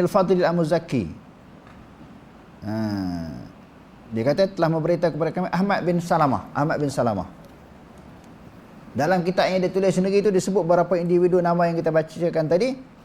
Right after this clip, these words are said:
Ketahuilah mereka ini adalah golongan ahli sunnah. Qala Ahmad bin Salamah rahimahullah, "Fa alhaqtu."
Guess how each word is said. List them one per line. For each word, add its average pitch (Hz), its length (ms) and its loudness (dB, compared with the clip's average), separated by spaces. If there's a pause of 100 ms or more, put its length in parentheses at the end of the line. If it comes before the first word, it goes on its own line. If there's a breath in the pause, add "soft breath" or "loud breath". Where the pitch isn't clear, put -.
Ketahuilah 175 480 2
mereka 156 400 0
ini 156 160 -4
adalah 143 400 0
golongan 143 400 -4
ahli 147 240 -4
sunnah. 107 380 -6 (3250 loud breath)
Qala 202 320 4
Ahmad 202 320 2
bin 185 80 0
Salamah 190 560 2
rahimahullah, 147 880 0 (800)
"Fa 131 240 0
alhaqtu." 160 560 -2